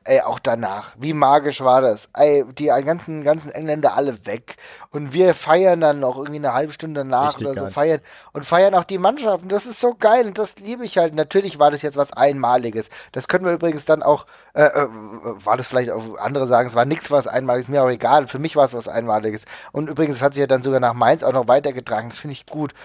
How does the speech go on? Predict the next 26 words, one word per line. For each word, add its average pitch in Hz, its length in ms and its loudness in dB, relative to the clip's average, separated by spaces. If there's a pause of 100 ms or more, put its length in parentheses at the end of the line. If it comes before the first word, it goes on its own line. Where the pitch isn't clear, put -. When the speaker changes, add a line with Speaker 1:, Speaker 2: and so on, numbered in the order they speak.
(200)
Speaker 1:
Dass - 100 -20
wir 151 80 0
irgendwie 160 200 -4
sagen, 151 280 2
ey, 147 260 0 (480)
geil, 175 540 2 (640)
überhaupt 156 340 0
nicht 185 160 -8
traurig, 190 600 2
ne? 214 260 -2 (340)
Scheiß 196 360 -2
drauf, 180 320 4
Elfmeter 170 400 0
verschossen, 170 400 -4
kann 170 160 -8
passieren. 180 500 -4 (280)
Dieses 165 220 -8
auch 165 220 -2
gleich 196 320 2 (160)
einen 175 220 -10
positiven 165 680 -2
Akzent 123 500 -8
setzen, 113 340 -8
ne? 190 280 -2
Ich 143 140 -14
mein, 143 160 0